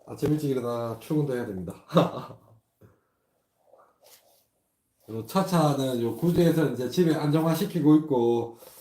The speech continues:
늦어도 이 주 정도 뒤에는 이제 입양 갈 것 같아요. 어, 조금 차차 일도 이제 어느 정도 마무리 지어가고 있-, 마무리가 되어가고 있으니까 이제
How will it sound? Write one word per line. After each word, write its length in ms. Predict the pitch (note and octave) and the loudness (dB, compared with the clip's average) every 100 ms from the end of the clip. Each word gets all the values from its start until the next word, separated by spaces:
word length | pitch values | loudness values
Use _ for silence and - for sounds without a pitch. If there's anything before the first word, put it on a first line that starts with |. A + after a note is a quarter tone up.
| - _ D#3+ | -20 _ 0
늦어도 380 | F3+ F3+ D3+ | 4 6 4
이 220 | C3 F3+ F3 | 4 2 2
주 680 | G#3 G#3 G3+ G3 F#3+ F#3 F3 | 4 4 4 2 2 2 2
정도 300 | C3+ B2 C3 | -2 -2 0
뒤에는 600 | D3+ D#3+ C#3+ B2 B2 A#2 | 2 4 2 0 -2 -4
이제 220 | G2 A2+ | -6 -6
입양 280 | C#3 E3 D3 | -2 0 0
갈 180 | D#3 D#3+ | -2 -2
것 60 | |
같아요. 480 | A#2+ B2 C3+ G#2+ F#2+ - _ _ _ _ _ _ _ _ _ | -4 -4 -2 -4 -6 -12 _ _ _ _ _ _ _ _ _
어, 540 | - - - - - | -20 -18 -18 -20 -20
조금 340 | - G#2+ G#2+ F#2+ | -18 -14 -12 -14
차차 760 | - E3 - E3 D#3+ D#3 D#3 C#3+ | -10 -8 -4 -2 -2 0 0 0
일도 380 | C#3 C3 C3+ B2 | 0 0 0 -2
이제 180 | A2+ A2+ | -4 -4
어느 180 | B2+ C#3 | -4 -4
정도 200 | B2 A#2 | -4 -6
마무리 360 | A2+ C3+ D3+ | -4 0 0
지어가고 400 | C#3+ D3+ D3 C3+ A#2+ | 0 0 0 -2 -4
있-, 140 | - _ _ _ _ _ _ _ _ | -8 _ _ _ _ _ _ _ _
마무리가 500 | G#2+ B2+ D#3 D3+ C3+ | -8 -2 0 0 2
되어가고 420 | D3+ D3 D3 C#3+ | 2 2 2 -2
있으니까 420 | A#2 - C#3+ D3 A2+ | -4 -4 -4 -2 -4
이제 360 | G#2 A2 A2 | -4 -8 -10